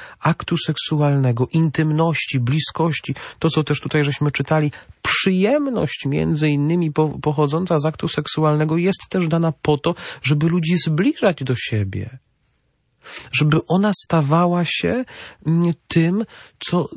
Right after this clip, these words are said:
łączy nas. Daje nam ten moment uwolnienia,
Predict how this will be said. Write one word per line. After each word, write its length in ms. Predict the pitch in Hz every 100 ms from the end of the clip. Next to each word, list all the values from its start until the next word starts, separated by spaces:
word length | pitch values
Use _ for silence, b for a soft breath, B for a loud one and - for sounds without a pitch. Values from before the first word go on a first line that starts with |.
| -
łączy 720 | 147 147 240 294 269 - 151 131
nas. 440 | 113 101 92 95 - - - _ _ _ _ _ _ _ _ _ _ _ _ B B B
Daje 500 | 123 131 202 220 196
nam 260 | 170 160 151
ten 220 | 156 151
moment 480 | 151 202 190 170 - -
uwolnienia, 920 | 156 143 156 156 160 170 151 113 104